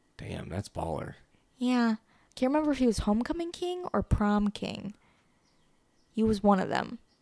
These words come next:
Speaker 1: That's crazy. That's awesome, too, though, 'cause he's probably just a really super nice guy that everybody could get behind.
Speaker 2: Mm-hmm.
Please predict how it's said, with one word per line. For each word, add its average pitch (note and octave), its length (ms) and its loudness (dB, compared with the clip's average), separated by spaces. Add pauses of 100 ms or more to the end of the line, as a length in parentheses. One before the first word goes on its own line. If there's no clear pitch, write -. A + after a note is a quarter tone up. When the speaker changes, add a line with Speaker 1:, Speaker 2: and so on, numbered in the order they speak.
Speaker 1:
That's F2 200 -6
crazy. E2 500 -4
That's A#2 260 2
awesome, B2 320 6
too, G2 200 2
though, E2 180 4
'cause F#2 160 -4
he's G2+ 140 0
probably G#2 220 4
just F2+ 180 -8
a F#2+ 60 0
really F#2 200 2
super F#2 260 -4
nice F2+ 260 -2
guy E2+ 280 -2
that E2 140 -6
everybody F2 400 -2
could G2 220 -6
get F#2+ 180 2
behind. E2 560 -2
Speaker 2:
Mm-hmm. G3+ 320 0